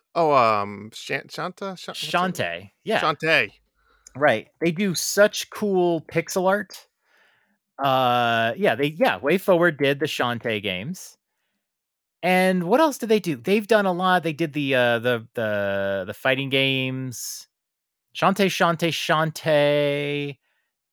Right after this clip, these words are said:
Speaker 2: Goosebumps, no. Mummy Demastered, which looked very cool. I didn't play it. Uh, Switch Force. Come on, I know they did Adventure Time, Shantae. DuckTales Remastered, they did.
Speaker 1: Woo woo.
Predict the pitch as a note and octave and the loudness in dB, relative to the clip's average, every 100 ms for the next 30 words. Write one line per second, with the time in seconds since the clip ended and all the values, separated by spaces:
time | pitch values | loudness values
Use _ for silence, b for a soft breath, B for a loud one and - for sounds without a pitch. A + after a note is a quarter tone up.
0 | C#3 D#3 - E3 D#3 D#3 - C3 B2+ B2+ | -10 -10 -4 0 0 -2 -6 -4 -2 -2
1 | B2+ B2+ D3+ F3 F#3 C#3 C#3 - D3+ C3 | 0 0 0 -2 0 0 0 -2 -6 -6
2 | - C3+ A#2+ B2 B2+ - B2+ A#2 A#2+ D#3+ | -10 -12 -6 -4 -4 -4 -4 -2 -2 -4
3 | - C3+ A2+ A2+ - _ _ _ _ _ | 0 2 2 0 -4 _ _ _ _ _
4 | _ F2 D#2 F#2 F#2+ - - E3 D#3+ - | _ -14 -12 -12 -12 -10 -6 -6 -8 -8
5 | E3+ D#3+ D#3 D#3 C#3+ - - - - B2 | -2 2 2 2 -2 -10 -16 -14 -4 0
6 | A2 B2 A#2 A2 A2 A2+ D#3 D#3 D3+ D#3 | 2 0 -2 -2 -4 0 -2 -2 -2 0
7 | D3 C#3+ C#3 C#3 C#3 C3 - - - C#3 | 2 2 2 0 -2 -8 -8 -10 -4 -2
8 | C#3+ C#3 C#3+ C#3 C3+ C3 B2+ B2+ B2 A#2+ | -2 -4 -2 0 0 -2 -4 -6 -10 -14
9 | _ _ _ _ _ _ A2 D#3+ F3 - | _ _ _ _ _ _ -2 0 0 2
10 | F3 F3 D3 D#3+ C#3 A#2+ B2+ - E3+ E3+ | 2 2 -2 -4 0 2 2 -2 -4 -2
11 | F3 D#3+ E3 D#3 E3+ G#3+ C#4+ A#3 A3 A3 | -4 -4 -4 -2 2 6 8 8 6 4